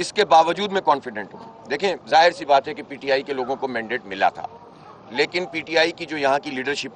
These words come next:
थी, वो सर्व नहीं कर सकी। और ये बात कराची के लोग अच्छी तरह जानते हैं। कराची में जमात इस्लामी के अलावा किसी के पास choice नहीं है।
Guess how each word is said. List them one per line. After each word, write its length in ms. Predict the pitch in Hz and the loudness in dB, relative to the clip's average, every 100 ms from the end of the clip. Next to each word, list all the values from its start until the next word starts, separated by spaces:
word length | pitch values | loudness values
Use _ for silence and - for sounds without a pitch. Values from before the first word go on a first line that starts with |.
| 131 | -12
थी, 100 | 135 | -6
वो 140 | 135 | -6
सर्व 320 | 135 139 117 | -4 -6 -6
नहीं 180 | 107 110 | -8 -10
कर 140 | 101 | -10
सकी। 320 | 87 90 - - - - - - | -10 -12 -18 -20 -20 -20 -20 -4
और 120 | 143 151 | -2 0
ये 100 | 165 | 4
बात 220 | 165 170 | 4 6
कराची 320 | 160 151 160 | 4 2 2
के 100 | 156 | -4
लोग 140 | 165 | -4
अच्छी 200 | 147 - | -4 -6
तरह 180 | 135 143 | 0 2
जानते 380 | 123 107 110 110 | 4 2 0 -6
हैं। 240 | 101 82 - - | -10 -12 -20 -2
कराची 380 | 165 185 190 220 | 4 6 4 0
में 140 | 220 | -2
जमात 280 | 190 175 180 | 2 4 4
इस्लामी 380 | 196 170 180 196 | 2 2 2 2
के 100 | 190 | 2
अलावा 340 | 170 165 190 | 6 8 8
किसी 460 | 196 - - 190 226 | 6 2 -12 -10 -6
के 100 | 226 | -4
पास 240 | - 185 | 4 4
choice 340 | - 151 139 - | 4 2 0 -2
नहीं 160 | 120 | -8
है। 120 | 107 | -8